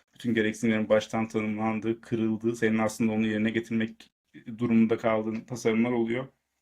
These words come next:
Yani oturup biliyorsun ki aylarca ben bu tasarımla uğraşacağım. En sonunda ortaya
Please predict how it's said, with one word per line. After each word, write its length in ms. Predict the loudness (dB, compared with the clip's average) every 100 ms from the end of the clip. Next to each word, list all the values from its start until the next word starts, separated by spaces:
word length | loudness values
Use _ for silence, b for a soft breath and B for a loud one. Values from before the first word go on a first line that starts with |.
| _ _ -6
Yani 140 | -4
oturup 400 | -2 -4 -6 -8 -14 _ _ _
biliyorsun 520 | -8 -2 0 0 -4
ki 120 | -2 2
aylarca 460 | 4 6 6 4
ben 160 | 2 2
bu 60 |
tasarımla 440 | -2 -2 0 2 2
uğraşacağım. 540 | 4 2 2 2 0 -2 _ _ _
En 140 | -4 -2
sonunda 340 | 0 0 2
ortaya 440 | 2 4 2 2